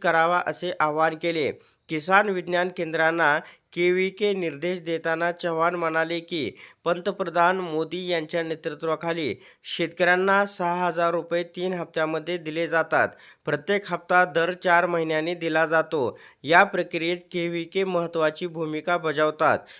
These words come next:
कार्यक्रमाची आधीच तयारी करा असे आवाहन करून थेट लाभ हस्तांतराची हमी देणारा तसेच जनजागृती मोहीम असलेला हा कार्यक्रम एखाद्या उत्सवासारखा व अभियानासारखाही साजरा केला जावा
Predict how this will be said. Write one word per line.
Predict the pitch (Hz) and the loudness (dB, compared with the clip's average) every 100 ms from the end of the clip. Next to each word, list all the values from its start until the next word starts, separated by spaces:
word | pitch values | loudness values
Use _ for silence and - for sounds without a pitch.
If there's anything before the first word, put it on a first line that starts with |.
| _ - | _ 4
कार्यक्रमाची | 151 165 170 196 190 190 190 208 - | 6 6 2 0 2 0 0 -4 2
आधीच | 151 147 196 196 | 0 0 -6 -2
तयारी | 175 160 165 | 2 2 0
करा | 165 170 147 98 - _ - | -2 2 2 2 -2 _ -6
असे | 147 - 196 | -6 -2 -2
आवाहन | - 156 156 175 175 | 2 0 2 2 0
करून | 175 175 170 107 - _ _ | -2 0 0 -4 -10 _ _
थेट | 185 202 185 | -4 -2 0
लाभ | 170 175 | 2 2
हस्तांतराची | 175 156 - 156 156 156 147 180 | 0 -8 -6 -6 -2 -2 -2 -6
हमी | 180 156 165 180 | -6 -6 -6 -4
देणारा | 170 160 160 156 113 - - _ - | -4 0 2 4 2 0 -16 _ -6
तसेच | 156 190 202 156 | -4 -2 -4 -2
जनजागृती | 170 165 165 160 170 165 185 | -2 0 -2 -2 -4 -6 -8
मोहीम | 180 156 156 180 - | -6 -4 -4 -4 -4
असलेला | 151 151 160 160 170 | -8 -6 -6 0 0
हा | 160 160 | 0 -4
कार्यक्रम | 180 160 151 156 156 139 98 - - _ | -2 0 0 -4 -4 -4 -4 -16 -20 _
एखाद्या | 147 147 170 170 196 196 | -8 -2 0 0 0 -2
उत्सवासारखा | - 143 160 156 160 170 165 165 175 | -4 -8 -4 -2 -2 -4 -6 -4 -4
व | 180 170 156 - _ _ _ | -2 0 -2 -4 _ _ _
अभियानासारखाही | 131 143 160 170 175 185 202 196 156 156 165 170 180 190 | -4 -2 0 0 0 -2 -2 -4 -4 -4 -4 -6 -6 -8
साजरा | 190 165 147 156 170 | -6 -6 -4 -4 -6
केला | 170 156 160 | -6 -4 -4
जावा | 156 160 156 127 | -2 -2 2 0